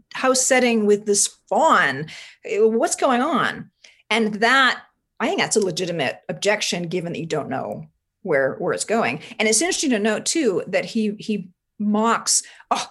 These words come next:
you know, the love life of a fawn," as one of the titles on Mister Tumnus's bookshelf. Now, that does not appear in the published text.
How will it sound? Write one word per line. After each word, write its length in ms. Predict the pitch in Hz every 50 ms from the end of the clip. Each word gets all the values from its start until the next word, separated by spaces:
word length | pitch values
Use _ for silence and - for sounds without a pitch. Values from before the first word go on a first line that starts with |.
| - _ -
you 80 | 214 220
know, 280 | 185 160 135 - - _ _ -
the 80 | 220
love 360 | 208 208 208 220 226 226 190 196
life 300 | 190 196 214 190 180 -
of 120 | 170 180
a 60 | 175
fawn," 640 | 165 - - 190 208 202 165 147 143 143 170 - - -
as 180 | 196 180 -
one 140 | 202 196 202
of 40 | 170
the 60 | 175
titles 640 | 170 - - 202 190 185 170 175 160 160 - - - _ _ _ _ _ _ _ -
on 320 | 175 165 156 156 113 - _ _ -
Mister 280 | 190 196 180 - 202
Tumnus's 400 | 190 - 196 175 170 156 - 165
bookshelf. 520 | 156 220 226 226 - - 120 80 - - - - - - - - - -
Now, 180 | 240 240 233 233
that 320 | 208 240 269 320 339 339 - -
does 240 | 226 226 254 254 247
not 180 | 247 226 214 208
appear 360 | 214 - - 294 294 277 240
in 100 | 208 190
the 60 | 180
published 400 | 170 180 185 160 - - - -
text. 480 | - 190 - - - - - - -